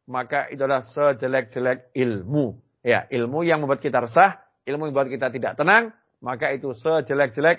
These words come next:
il-, ilmu. Tapi semua ilmu dari Allah Ta'ala sifatnya membuat nyaman, sifatnya membuat tenang. "Ala bidzikrillahi tatmainnul qulub." Ketahuilah, hanya dengan ingat sama Allah,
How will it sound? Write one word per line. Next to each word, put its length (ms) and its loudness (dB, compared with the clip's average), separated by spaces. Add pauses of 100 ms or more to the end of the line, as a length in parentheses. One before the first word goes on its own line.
il-, 240 4 (240)
ilmu. 400 0 (240)
Tapi 480 -4
semua 400 4
ilmu 240 2
dari 160 2
Allah 320 0
Ta'ala 320 4 (320)
sifatnya 480 -2
membuat 400 -2
nyaman, 400 -4 (240)
sifatnya 480 0
membuat 400 4 (240)
tenang. 400 -4 (200)
"Ala 520 2
bidzikrillahi 800 -6
tatmainnul 560 -4
qulub." 480 2 (240)
Ketahuilah, 720 2 (240)
hanya 400 -2
dengan 320 -6
ingat 320 -4
sama 240 -2
Allah, 320 4